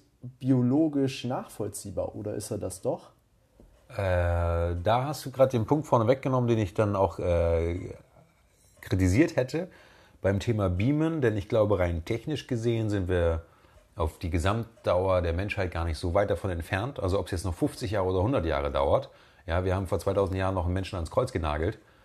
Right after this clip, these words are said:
Speaker 2: so ungefähr, und, äh, könnten in hundert Jahren, äh, uns schon durch die Luft beamen. Also insofern sind wir gar nicht mehr so weit davon entfernt, will ich damit sagen. Ich glaube aber, dass das Thema mit dem Geist, also das, was wir Seele bezeichnen, also a-, ab dem Zeitpunkt,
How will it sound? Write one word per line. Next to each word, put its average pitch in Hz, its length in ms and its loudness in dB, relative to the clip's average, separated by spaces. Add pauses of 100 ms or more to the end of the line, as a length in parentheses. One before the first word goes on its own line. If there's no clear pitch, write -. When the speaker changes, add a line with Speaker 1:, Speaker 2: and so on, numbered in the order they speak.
(380)
Speaker 2:
so 104 160 0
ungefähr, 87 520 2
und, 90 280 0
äh, - 260 -8
könnten 104 320 -2
in 90 300 -2
hundert 98 240 0
Jahren, 90 460 0 (480)
äh, 87 160 -2
uns 87 200 -2
schon 98 120 -2
durch 85 120 2
die 92 60 2
Luft - 240 0
beamen. 78 260 -2
Also 80 140 0
insofern 92 380 0
sind 92 160 -2
wir 87 220 2
gar 87 220 -2
nicht 82 200 -2
mehr 82 160 0
so 80 120 -2
weit 82 160 0
davon 80 220 -4
entfernt, 73 420 -4 (200)
will 80 100 -4
ich 76 80 -4
damit 71 280 -8
sagen. 69 260 -6 (580)
Ich - 140 -4
glaube 139 280 8
aber, 127 140 8
dass 123 140 4
das - 160 -4
Thema 131 260 0
mit 104 120 -2
dem 95 180 -2
Geist, 95 580 4 (960)
also 85 220 2
das, 95 200 4
was 104 140 2
wir 95 100 4
Seele 101 360 4
bezeichnen, 73 580 -2
also 80 220 2
a-, 98 240 0
ab - 260 -6
dem 113 180 4
Zeitpunkt, 104 600 0